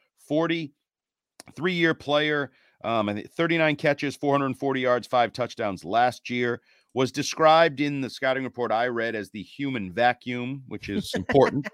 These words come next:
Speaker 1: because he doesn't, uh, and that doesn't mean he sucks, by the way. It means he hauls in everything that comes his way. He sucks
Speaker 2: Yes.
Speaker 1: the ball in. Uh,
Speaker 2: Correct.
Speaker 1: you never know. You could take that either way. Um, not a lot of separation. He reminded me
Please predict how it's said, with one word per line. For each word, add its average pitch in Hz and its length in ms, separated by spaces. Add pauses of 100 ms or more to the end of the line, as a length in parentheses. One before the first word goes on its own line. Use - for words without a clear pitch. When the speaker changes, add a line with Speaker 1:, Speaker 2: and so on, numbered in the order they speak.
(140)
Speaker 1:
because 101 360
he 101 100
doesn't, 95 540
uh, 85 260 (220)
and 139 100
that 143 80
doesn't 147 220
mean 131 140
he 107 100
sucks, - 400
by 78 180
the 73 80
way. 69 160
It 64 100
means 80 200
he 69 280
hauls 98 360
in 92 100
everything 76 380
that 67 100
comes 60 240
his 58 140
way. 55 80
He 50 80
sucks - 260
Speaker 2:
Yes. 107 160
Speaker 1:
the 78 80
ball 78 320
in. 57 160 (360)
Uh, - 80
Speaker 2:
Correct. - 360
Speaker 1:
you 202 80
never 117 160
know. 87 60
You 90 80
could - 100
take 147 160
that 90 160
either 90 160
way. 82 300 (320)
Um, 101 500 (420)
not 165 160
a 196 40
lot 185 180
of 165 60
separation. 156 840 (300)
He 147 120
reminded 202 500
me 254 420